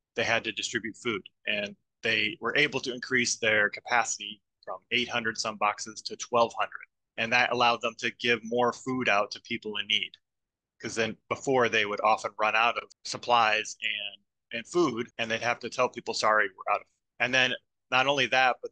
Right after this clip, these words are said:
they were able to reduce the time to distribute it. So it used to be a really long line, taking three hours to distribute.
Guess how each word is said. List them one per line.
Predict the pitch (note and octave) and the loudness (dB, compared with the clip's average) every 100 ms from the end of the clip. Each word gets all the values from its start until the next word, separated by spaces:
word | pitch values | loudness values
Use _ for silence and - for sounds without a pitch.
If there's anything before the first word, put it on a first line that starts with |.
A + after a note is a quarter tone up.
| - | -4
they | A2+ | -4
were | A#2+ | -2
able | A#2+ A2 | -4 -4
to | - - | -14 -18
reduce | A2 B2 - | -6 -4 -4
the | A2+ | -6
time | - C3 A#2+ | 0 0 0
to | - - | -4 -10
distribute | A2+ - F3+ B2+ | -4 0 2 0
it. | - _ _ - | -2 _ _ -8
So | - A2+ | -2 0
it | |
used | A#2 - | 0 0
to | - | -4
be | G#2+ | -8
a | G2 | -4
really | B2+ C#3 | 0 2
long | A#2+ A#2+ B2+ | 4 2 2
line, | D3 D3+ D3+ D3 | 2 2 0 -2
taking | - A#2+ - | -4 -4 -4
three | - D3 C#3 | -2 4 4
hours | B2 B2+ B2+ - | 4 4 4 2
to | - | -6
distribute. | A2+ - C3 B2+ B2+ | -8 -4 -2 -2 -4